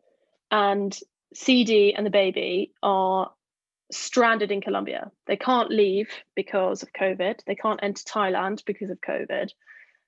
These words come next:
So they don't know what to do. Eventually, they, they realize they can get a flight from Colombia to the U K, C D and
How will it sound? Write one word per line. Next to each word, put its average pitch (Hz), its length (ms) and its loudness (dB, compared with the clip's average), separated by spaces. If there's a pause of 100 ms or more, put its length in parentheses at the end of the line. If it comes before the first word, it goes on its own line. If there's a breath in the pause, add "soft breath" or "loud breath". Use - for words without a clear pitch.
So 190 400 4 (680)
they 202 260 4
don't 196 160 2
know 185 80 0
what 170 160 -4
to - 80 -8
do. - 300 -4
Eventually, 208 500 0
they, 190 240 0 (180)
they 190 200 4
realize 185 400 2
they 180 160 -2
can 190 160 -6
get 190 140 -2
a 185 40 -2
flight 208 540 0 (200)
from 190 400 0 (580)
Colombia 214 640 2
to - 120 -8
the 196 80 -2
U 196 240 -4
K, 190 540 -4 (500 loud breath)
C 208 260 -2
D 190 320 2
and 180 280 -6